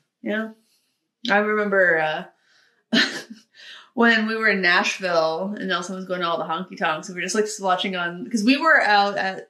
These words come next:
uh, in, like, Smyrna at a barbecue. And Nelson was just posting all these videos from these honky tonks, and we're like, "I think Nelson's having fun."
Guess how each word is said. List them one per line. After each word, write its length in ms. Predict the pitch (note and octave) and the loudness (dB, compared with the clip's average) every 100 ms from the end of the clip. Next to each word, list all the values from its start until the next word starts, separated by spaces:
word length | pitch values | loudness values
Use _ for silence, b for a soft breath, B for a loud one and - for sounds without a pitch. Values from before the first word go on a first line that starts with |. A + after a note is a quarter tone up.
| - | -4
uh, 260 | F#3 - - | -2 -2 -6
in, 100 | G3 | -8
like, 180 | E3+ - | -8 -6
Smyrna 560 | - - F#3 G3+ G#3+ | -6 -4 0 2 4
at 320 | F#3 E3 D#3+ D#3+ | 4 4 2 0
a 40 | |
barbecue. 1080 | - F3 G#3+ G3+ - F#3 E3 D#3+ D3+ D3+ G#3 - _ _ _ _ _ | 0 2 4 2 0 -4 -4 -4 -8 -10 -14 -14 _ _ _ _ _
And 340 | G3 F#3+ F#3 F3+ | 0 0 0 -2
Nelson 320 | F#3 F3+ G3 | -2 -2 -2
was 140 | F#3 | -4
just 100 | F#3 | -4
posting 360 | G3+ G3 G#3 F#3 | 0 2 2 0
all 100 | F3+ | 0
these 220 | F3 F3 | -4 -6
videos 560 | F3 F3+ F3+ D#3+ D#3 F3+ | -2 0 2 0 -2 -4
from 160 | F#3 F3 | -4 -4
these 260 | D#3 D#3+ | -8 -10
honky 380 | - G3 G3+ G3 | -2 -2 0 -2
tonks, 400 | F3 D#3+ E3 F3+ | -2 -2 -2 -10
and 80 | F#3+ | -12
we're 80 | F3 | -10
like, 240 | F#3+ - _ - | -10 -12 _ -20
"I 80 | G#3 | -14
think 200 | E4 - | -10 -8
Nelson's 320 | F#3 A#3+ B3+ | -6 -2 -4
having 240 | G#3+ - - | -4 -12 -14
fun." 580 | F3 G3+ F#3+ F2+ G3 | -8 -6 -4 -6 -10